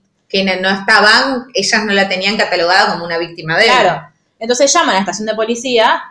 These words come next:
Speaker 2: y el policía le dice lo mismo. "No, nosotros ese caso lo cerramos, la denunciamos a ella, no tiene nada que ver". Entonces le dice, "¿Estamos seguros que estamos hablando de la misma persona?". "Sí, sí, bueno", dice, "Pará, te mando por mail lo que yo estoy viendo". Cuando él se da cuenta que,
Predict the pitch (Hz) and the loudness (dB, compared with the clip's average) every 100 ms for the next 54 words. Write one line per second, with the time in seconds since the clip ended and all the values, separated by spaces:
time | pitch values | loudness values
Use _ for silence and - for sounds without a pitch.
0 | _ 226 247 311 - 185 180 180 175 190 | _ -6 -2 -2 0 2 2 -2 -6 -2
1 | 202 202 226 208 180 180 240 180 170 165 | 0 2 2 4 2 2 0 0 -2 -6
2 | 156 156 - _ _ - 262 285 294 262 | -8 -10 -12 _ _ 0 4 4 4 4
3 | 226 220 214 202 269 196 - 180 214 262 | 4 2 2 2 2 0 0 0 4 6
4 | 262 262 254 247 233 226 185 175 170 170 | 8 8 6 4 4 4 4 2 -2 -4
5 | 185 180 180 175 240 254 247 233 185 196 | -4 -4 -2 2 4 4 2 0 -2 -2
6 | 226 254 277 254 254 226 220 - _ 403 | -2 0 0 -2 -6 -6 -4 -6 _ 0
7 | 453 - 190 175 220 240 175 175 190 180 | 0 -2 0 2 4 2 0 -6 -8 -10
8 | 165 180 160 151 185 214 160 - _ _ | -14 -18 -18 -8 -6 -4 -6 -12 _ _
9 | - 370 370 370 294 254 196 170 - 214 | -2 2 4 2 2 0 0 -4 -2 0
10 | 220 165 180 165 160 175 202 - 196 185 | 0 -4 -4 -4 -6 -4 -6 -6 -8 -2
11 | 180 170 156 - _ 196 208 277 359 240 | -2 -2 -6 -14 _ -2 0 2 0 0
12 | 208 247 262 233 185 175 202 - _ _ | 0 2 2 0 0 -2 -4 -8 _ _
13 | _ _ _ _ 170 156 156 | _ _ _ _ -8 -8 -8